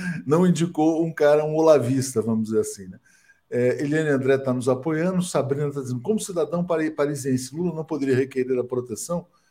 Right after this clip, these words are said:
Mas por que proteção? Lula tá protegido pelo povo brasileiro, Sabrina, vejo dessa maneira. Mas, Paulo, e, vamos dizer assim, a pessoa lá da fraudemia no Tarcísio, pra gente fechar aqui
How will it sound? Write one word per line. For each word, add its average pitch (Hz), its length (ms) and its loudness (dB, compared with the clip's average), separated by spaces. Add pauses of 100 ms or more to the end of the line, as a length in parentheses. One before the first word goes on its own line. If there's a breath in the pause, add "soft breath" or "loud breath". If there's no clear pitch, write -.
(180)
Mas 269 140 -8
por 381 160 4
que - 100 8
proteção? 131 520 2
Lula 170 260 2
tá 240 160 -6
protegido 226 500 0
pelo 220 240 0
povo 170 240 0
brasileiro, 165 640 2
Sabrina, 104 500 -8
vejo 113 240 -4
dessa 127 240 -4
maneira. 120 320 0 (460 loud breath)
Mas, 175 200 4
Paulo, 165 500 4
e, 226 400 -2
vamos 180 200 -2
dizer 165 120 0
assim, 151 240 -6
a 135 120 0
pessoa 160 400 0
lá 156 100 6
da 151 140 2
fraudemia 143 680 2
no 135 140 -2
Tarcísio, 135 500 -6
pra 127 140 -6
gente 127 200 -4
fechar 110 320 -8
aqui 113 280 -12